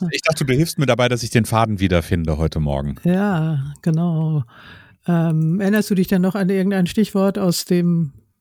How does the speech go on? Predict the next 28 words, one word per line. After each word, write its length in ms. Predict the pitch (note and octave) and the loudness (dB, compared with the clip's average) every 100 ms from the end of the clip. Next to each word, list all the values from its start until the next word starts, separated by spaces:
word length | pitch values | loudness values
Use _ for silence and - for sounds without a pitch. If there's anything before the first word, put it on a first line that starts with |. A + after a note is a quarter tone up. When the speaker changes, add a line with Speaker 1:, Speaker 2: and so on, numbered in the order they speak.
| _ F3+ | _ -4
Speaker 2:
was 200 | E3+ F3 | 2 2
Speaker 1:
Ja. 160 | G2+ - | 2 0
Speaker 2:
davor 380 | F#3 F3 F#3+ F3 | 0 0 2 0
war? 260 | F3 A3+ G#3 _ C3+ | 0 0 -2 _ 0
Speaker 1:
Ja, 220 | A#2 G2+ | 0 0
der, 200 | A2+ A2+ | -6 -8
der, 260 | A2 A#2+ G#2+ | -2 -2 0
das 180 | A#2 | 0
Stichwort 400 | - F#3 - C3+ | 2 0 2 0
ist, 300 | A#2+ B2+ - A2+ | 0 0 -2 0
ähm, 340 | A#2 A#2 A2+ - | 0 2 0 0
das, 240 | G#2+ - | -2 0
was 200 | G#2+ - | -2 0
mir 120 | B2 | 0
im 100 | B2 | 0
Kopf 380 | - C#3 - - | 0 0 -2 -6
rumspukt, 680 | A2 A#2+ D#3 - - B2+ - | -2 0 0 -2 -2 -2 0
ist, 300 | A2 A2+ - | 0 0 -2
äh, 180 | - G2+ | -2 -2
erstmal 260 | A#2 - G#2+ | -2 0 0
die 100 | G2 | 0
Zuhörer 380 | A2+ G2+ E2 | -2 -2 -4
zu 120 | - - | -4 -6
begrüßen. 480 | D#2 E2 - E2 E2 _ - | -4 -6 -6 -12 -12 _ -2
Speaker 2:
Ah 200 | A#3 A3 | 0 2
ja, 160 | F3+ G3+ | 0 0
<laughs> 80 | |
okay, 480 | A#3 - - - - | 0 -2 -14 -6 -6